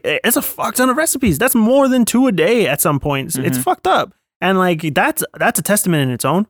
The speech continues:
Speaker 1: Plus,
Speaker 2: Mm-hmm.
Speaker 1: writing a blog on top of it, that's not easy. Like, putting out these podcasts is not easy. This is not me bitching, but, like,
Speaker 2: Mm-hmm.
Speaker 1: us doing this is not easy. But we like doing it because, one,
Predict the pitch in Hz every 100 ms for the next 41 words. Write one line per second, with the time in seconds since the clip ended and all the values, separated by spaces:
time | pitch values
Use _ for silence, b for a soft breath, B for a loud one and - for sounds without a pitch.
0 | _ - 185 240 - 131 160 143 120 123
1 | 202 262 320 311 339 339 349 - 196 -
2 | 156 143 139 123 131 143 127 101 101 _
3 | _ _ 156 160 - _ _ 202 233 220
4 | 214 - 165 202 131 123 127 143 139 131
5 | 123 123 160 170 147 131 160 160 139 139
6 | 131 139 - - 147 156 - 196 254 156
7 | 208 294 339 330 135 139 151 127 147 135
8 | 131 - - _ _ 170 170 190 160 208
9 | 175 147 220 214 156 208 196 - - 156
10 | 165 151 156 - _ 127 165 160